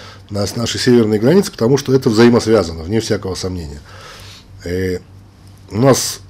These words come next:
в течение последних двух дней прошли как минимум три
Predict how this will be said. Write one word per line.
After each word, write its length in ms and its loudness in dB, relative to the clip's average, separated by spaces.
в 120 -18
течение 400 4
последних 520 2
двух 240 0
дней 300 2
прошли 340 2
как 200 0
минимум 400 4
три 320 2